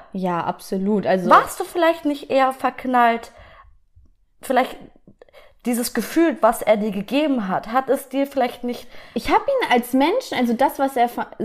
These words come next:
Speaker 1: was er mir gezeigt hat, wie er als Mensch ist,
Speaker 2: Mhm.
Speaker 1: da war ich schon so ein bisschen verknallt drin.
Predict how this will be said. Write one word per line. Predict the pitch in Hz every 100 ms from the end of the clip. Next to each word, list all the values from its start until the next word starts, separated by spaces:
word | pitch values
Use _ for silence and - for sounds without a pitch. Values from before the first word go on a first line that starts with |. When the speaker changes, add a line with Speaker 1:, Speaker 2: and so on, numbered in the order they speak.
| 214 - -
Speaker 1:
was | 220 214 220
er | - 277
mir | 277 277 269 - - - - - -
gezeigt | 208 202 - 269 285
hat, | 254 220
wie | 214
er | - 226
als | 190 196
Mensch | 208 196 196
ist, | - 302 440 -
Speaker 2:
Mhm. | 196 190 196 190
Speaker 1:
da | 220 220
war | 247
ich | 214
schon | - 427
so | 269
ein | 196
bisschen | 185 185 185
verknallt | - 180 - 175 180 185
drin. | 233 269